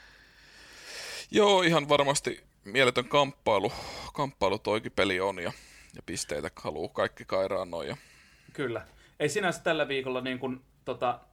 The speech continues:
Speaker 2: mä en nyt en vielä sano sitä kyseistä matsia, mut sitten kun katsoo noita lalli-, lauantai-pelejä, että siellä Valencia, Bilbao, ihan älytön, molemmat on siellä samoilla paikoilla sarjataulukossa. Öö, nähdään kaksi aika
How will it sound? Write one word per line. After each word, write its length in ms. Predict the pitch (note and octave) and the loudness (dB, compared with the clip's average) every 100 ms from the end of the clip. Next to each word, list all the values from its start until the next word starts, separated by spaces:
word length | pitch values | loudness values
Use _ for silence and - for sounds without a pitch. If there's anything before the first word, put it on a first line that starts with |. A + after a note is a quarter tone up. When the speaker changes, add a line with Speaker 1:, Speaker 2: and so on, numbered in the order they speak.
| _ _ _ _ _ - | _ _ _ _ _ -6
Speaker 2:
mä 80 | B2+ | -4
en 60 | |
nyt 120 | B2+ | 0
en 120 | D3+ C#3+ | 0 0
vielä 180 | B2+ | -4
sano 180 | A2+ A#2+ | -4 -10
sitä 140 | - B2 | -10 -12
kyseistä 320 | B2 B2 B2+ | -10 -10 -8
matsia, 340 | A#2+ A#2 A#2+ | -8 -8 -8
mut 120 | A2+ | -8
sitten 200 | - - | -10 -10
kun 100 | A#2 | -8
katsoo 340 | - A#2+ - A#2+ | -4 -4 -4 -4
noita 220 | A#2+ B2 | -4 -2
lalli-, 280 | B2+ B2+ B2 | -2 -2 -2
lauantai-pelejä, 760 | C3+ B2+ B2+ A#2+ - B2 A#2+ | 0 0 0 -4 -4 -4 -2
että 80 | A#2 | -2
siellä 220 | B2+ B2 | -2 -2
Valencia, 460 | B2+ B2 B2 - A#2+ | 0 -2 -4 -4 -6
Bilbao, 500 | B2+ A#2+ A2+ A2+ A2 | -4 -4 -2 -2 -2
ihan 380 | A#2+ C3 C3 - | -4 -6 -6 -10
älytön, 360 | C3 B2+ A#2+ A#2+ | -6 -4 -4 -6
molemmat 400 | B2 A#2+ A#2 - | -4 -4 -6 -10
on 80 | A2+ | -10
siellä 180 | A#2+ A#2 | -8 -6
samoilla 380 | B2+ A#2+ A#2 | -4 -4 -6
paikoilla 400 | A2 A#2 A2 A2+ | -6 -6 -6 -8
sarjataulukossa. 880 | A2 B2 A#2 - A2+ A2 A2+ - A#2+ - - - - - - | -6 -8 -8 -6 -6 -4 -10 -8 -8 -10 -20 -20 -20 -18 -10
Öö, 300 | A2 A2 - | -6 -6 -6
nähdään 320 | C#3 B2 B2 | -6 -2 -2
kaksi 400 | B2 B2 - - | -2 -4 -4 -12
aika 400 | A2+ A#2 A#2 A2 | -10 -10 -10 -12